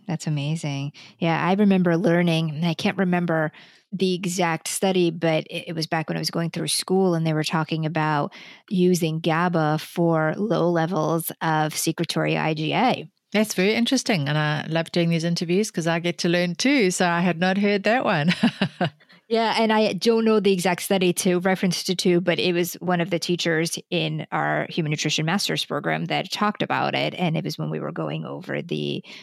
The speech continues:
Speaker 1: G I effects test and looking at low secretory I G A, which is something that so many people have. And then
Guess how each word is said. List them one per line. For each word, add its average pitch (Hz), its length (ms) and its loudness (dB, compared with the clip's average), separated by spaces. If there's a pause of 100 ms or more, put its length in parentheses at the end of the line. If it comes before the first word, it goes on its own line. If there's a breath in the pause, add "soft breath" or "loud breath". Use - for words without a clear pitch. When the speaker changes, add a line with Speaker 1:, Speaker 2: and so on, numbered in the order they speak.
(120)
Speaker 1:
G 160 160 0
I 143 120 0
effects - 400 -2
test - 420 -6
and 156 160 -6 (100)
looking 143 360 -8
at 151 320 -6
low 151 460 -4
secretory - 420 -6
I 151 60 -4
G 185 160 0
A, 160 60 0
which 190 200 0
is 220 100 0
something 233 300 2
that 226 200 2
so 208 160 2
many 202 200 2
people 175 240 0
have. 175 500 0
And 175 140 0
then 170 180 0